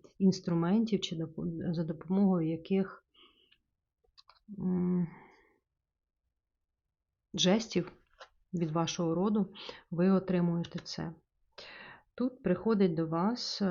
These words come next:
фараон Пентаклів. Це чоловік заможній, це чоловік самодостатній, це чоловік, в якому, е,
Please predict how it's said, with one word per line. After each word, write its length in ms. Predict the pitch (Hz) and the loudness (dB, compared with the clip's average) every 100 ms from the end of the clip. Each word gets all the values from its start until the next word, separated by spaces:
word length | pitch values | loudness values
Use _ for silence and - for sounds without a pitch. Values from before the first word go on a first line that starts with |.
| 175 170 165 165 - | 0 0 0 -2 -4
фараон 380 | 175 170 190 220 | -4 0 2 2
Пентаклів. 760 | 220 190 185 151 160 - - 175 - - - - | 2 0 0 -4 -6 -8 -10 -10 -16 -20 -20 -10
Це 480 | - 202 190 170 175 | 2 6 6 4 -2
чоловік 840 | - 170 170 170 180 - - - - _ _ _ _ _ _ _ _ _ _ _ _ _ _ _ _ - - - - | -2 -2 -2 -2 -2 -2 -8 -16 -20 _ _ _ _ _ _ _ _ _ _ _ _ _ _ _ _ -12 -12 -18 2
заможній, 800 | 185 208 175 165 202 208 240 - | 8 10 10 6 4 4 2 -2
це 180 | - 202 | 0 0
чоловік 460 | - 202 190 180 | 2 4 4 0
самодостатній, 1080 | - 220 226 170 170 - 156 165 196 196 208 | 0 2 4 2 0 -6 -6 -2 0 0 0
це 160 | - 208 | -2 -2
чоловік, 340 | - 220 240 | 0 0 2
в 20 | |
якому, 560 | 180 175 208 196 180 | 0 4 6 8 6
е, 40 | 180 | -2